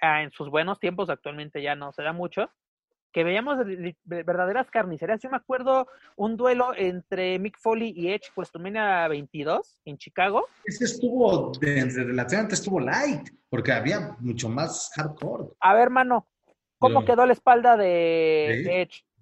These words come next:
Speaker 2: Sí, claro.
Speaker 1: Vi un video, así ya después en, en, en el D V D que compras especial, ves al equipo médico quitándole una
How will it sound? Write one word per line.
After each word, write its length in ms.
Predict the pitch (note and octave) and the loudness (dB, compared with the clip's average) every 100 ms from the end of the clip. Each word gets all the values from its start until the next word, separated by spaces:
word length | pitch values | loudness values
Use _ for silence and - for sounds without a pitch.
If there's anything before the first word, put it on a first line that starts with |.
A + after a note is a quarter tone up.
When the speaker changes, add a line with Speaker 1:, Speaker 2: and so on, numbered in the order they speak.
| _ | _
Speaker 2:
Sí, 120 | - C3+ | -8 -6
claro. 480 | C3 E3+ F#3+ C3 E3 | -4 -6 -6 -8 -2
Speaker 1:
Vi 120 | B3 | 0
un 140 | D#4+ | 0
video, 360 | C#4+ B3+ B3+ C4+ | 0 4 6 6
así 220 | A3 - | 4 0
ya 100 | A#3 | 0
después 260 | A#3 - A3+ | 0 -2 -6
en, 180 | A3+ G3+ | -6 -8
en, 160 | E3 E3 | -10 -10
en 180 | F3 | -8
el 140 | E3 E3+ | -8 -4
D 100 | G#3 | -2
V 120 | G#3 | -2
D 120 | G3+ | -4
que 120 | G3 | -8
compras 360 | D#3+ F#3 F#3 D#3+ | -4 -4 -4 -8
especial, 460 | D3 - C#3+ F3 F4+ _ _ _ _ _ _ | -10 -16 -8 -6 -6 _ _ _ _ _ _
ves 240 | E3+ A#3 - - | 0 0 0 -2
al 180 | F#3 F3+ | 2 2
equipo 360 | F3 A#3 - G3+ | 0 -4 -2 0
médico 600 | A#3 C#4+ D4+ - F#4 - _ _ - | 0 -2 -2 -2 -4 -4 _ _ -14
quitándole 580 | F#3 - A3+ A3 F#3 E3+ - | -6 -2 0 2 0 -2 -2
una 540 | G#3+ A#3 A3 A3 G#3+ | 0 0 0 -2 -4